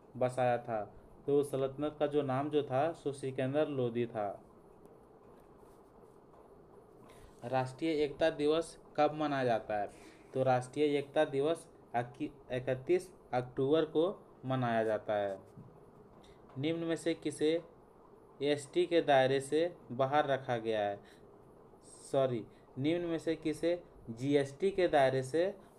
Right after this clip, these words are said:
बाहर रखा गया है? तो जीएसटी के दायरे से शराब को बाहर रखा गया है, क्योंकि शराब में जीएसटी लागू नहीं किया है, इसलिए शराब वाले जीएसटी नहीं भरता है।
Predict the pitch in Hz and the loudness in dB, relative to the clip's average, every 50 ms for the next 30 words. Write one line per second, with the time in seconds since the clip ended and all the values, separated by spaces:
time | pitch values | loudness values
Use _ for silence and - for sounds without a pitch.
0 | - 113 127 131 131 143 147 139 135 131 131 127 127 123 113 113 117 113 110 107 | -10 -4 -2 -2 0 0 0 0 0 -4 -4 -2 -4 -4 -4 -2 -4 -2 -2 -4
1 | 104 104 - - - - - - - 135 127 123 123 131 139 131 127 131 - - | -6 -8 -12 -18 -20 -20 -16 -6 -4 -4 -4 -2 -2 0 0 0 0 -2 -4 -4
2 | 180 175 - 170 156 - 147 135 131 131 135 135 131 139 160 170 180 180 - - | -4 0 2 2 2 4 4 4 4 2 2 -2 -2 0 0 0 0 -2 -6 -14
3 | - - - - - 143 135 135 139 151 165 160 156 - 147 147 147 156 160 160 | -20 -20 -18 -6 0 0 2 4 4 4 2 2 0 -2 0 2 2 2 0 -2
4 | - - - - - 120 117 127 123 135 147 143 143 143 143 147 143 135 127 127 | -8 -18 -20 -14 -12 -4 -2 -2 2 2 2 2 0 -2 -2 -2 -4 -2 0 2
5 | 131 127 127 131 139 151 160 - - - - - - - 131 135 131 143 135 131 | 2 4 4 4 2 0 -2 -6 -16 -20 -20 -18 -8 -6 -6 -4 -2 -4 -4 -4
6 | - 135 127 131 135 143 143 143 - 135 131 131 135 156 156 - - - - - | -2 0 2 4 4 2 2 0 -4 -6 -4 -4 -4 -6 -8 -12 -20 -20 -16 -12
7 | 113 117 123 127 123 123 - - - 139 131 139 156 151 - - - - - 120 | -6 -2 0 0 0 0 -2 -8 -6 -4 -4 -4 -6 -8 -12 -20 -20 -12 -6 0
8 | 123 123 120 123 131 131 131 131 131 131 131 131 139 131 131 127 135 143 156 156 | 0 0 2 0 -2 -2 -2 -4 -4 -6 -6 -6 -4 -2 0 0 0 0 -2 -2
9 | 135 127 127 - 127 131 135 135 - 131 123 123 120 120 120 127 123 123 127 143 | -4 -6 -6 -4 -4 -4 -4 -2 -2 -2 0 2 2 2 2 0 0 0 0 -4
10 | 147 139 131 127 120 123 - - - 135 143 139 123 117 117 113 110 110 107 107 | -4 -4 -2 -4 -4 -4 -4 -6 -6 -4 -2 -2 -2 0 -2 -2 -2 -4 -4 -6
11 | - - - 104 101 101 92 - | -6 -6 -6 -6 -6 -6 -10 -14